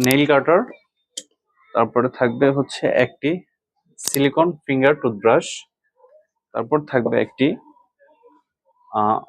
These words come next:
নাজাল অ্যাসপিরেটর, তারপর থাকছে একটি কিউট ডিজাইনের বেবি হেড, যেটা দেখতে খুবই কিউট, সুন্দর। সাতটি আইটেম। ভাবছেন দাম হয়তো অনেক বেশি হবে, না, Genex Baby এই সাত, সাতটি আইটেম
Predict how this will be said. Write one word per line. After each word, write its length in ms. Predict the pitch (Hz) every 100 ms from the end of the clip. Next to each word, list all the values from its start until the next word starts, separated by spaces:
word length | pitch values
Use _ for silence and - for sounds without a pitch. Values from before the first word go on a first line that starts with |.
| - 120 123
নাজাল 300 | 123 151 147
অ্যাসপিরেটর, 680 | 123 - 117 110 107 120 202 - _ - - _ _ _ _ _ _ _
তারপর 280 | 107 123 160 156
থাকছে 240 | 151 147 156 151
একটি 200 | 151 170 196
কিউট 200 | 185 180 147
ডিজাইনের 400 | 123 120 117 185 - 104
বেবি 220 | 120 123 104
হেড, 160 | 90 - - _ _ _
যেটা 140 | 131 123
দেখতে 200 | 131 151 156 -
খুবই 260 | 170 180 180
কিউট, 260 | 110 87 - - - -
সুন্দর। 260 | 151 110 - -
সাতটি 240 | 160 151 160
আইটেম। 200 | 110 95 92 _ _ 110
ভাবছেন 300 | 110 - 156 156 113
দাম 160 | 117 143 131
হয়তো 180 | 120 117
অনেক 120 | 110 113
বেশি 160 | 110 113
হবে, 160 | 98 - - - - _ _ 110
না, 100 | 107 - _ _ _ _ _ _ _ _ _
Genex 280 | - 139 156 147
Baby 260 | 117 113 143 - _ 131
এই 80 | 143 147 - -
সাত, 220 | 131 139 - -
সাতটি 340 | 147 - 165 139
আইটেম 240 | 113 123